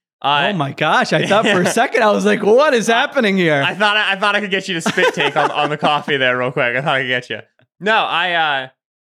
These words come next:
Speaker 1: I do have to, I have to take my lumps here a little bit 'cause you came to the, the, uh, Monday pod this week with, "Hey, Rams are making the playoffs." And I was like, "Ah, I like the Rams, so I don't know."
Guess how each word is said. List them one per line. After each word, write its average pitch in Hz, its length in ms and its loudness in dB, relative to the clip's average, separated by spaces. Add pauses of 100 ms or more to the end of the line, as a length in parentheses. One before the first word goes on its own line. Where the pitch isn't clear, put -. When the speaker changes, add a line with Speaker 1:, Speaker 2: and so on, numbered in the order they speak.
(360)
Speaker 1:
I 170 140 -2
do 190 100 -4
have 185 240 -2
to, 170 100 -4
I 147 60 0
have 147 100 -6
to - 60 -20
take 151 180 -6
my 139 80 -2
lumps 151 240 -4
here 143 100 -8
a 131 40 -6
little 156 240 -4
bit 120 200 -8
'cause 127 200 -14
you 151 100 -10
came 143 240 -6
to 127 140 -12
the, 113 260 -4
the, 107 680 -6
uh, 117 60 -4
Monday 139 320 -6
pod 113 240 -6
this 113 160 -12
week 117 180 -8
with, 110 120 -12
"Hey, 147 240 -4
Rams 135 340 -6
are 123 60 -16
making 123 180 -12
the 113 80 -14
playoffs." 127 420 -4
And 156 80 -12
I 175 60 -2
was 139 140 -4
like, 120 300 -6
"Ah, 202 200 -2
I 123 60 -2
like 131 220 -4
the 117 80 -8
Rams, 110 260 -6
so 127 60 -4
I 131 80 0
don't 120 180 -4
know." 131 260 0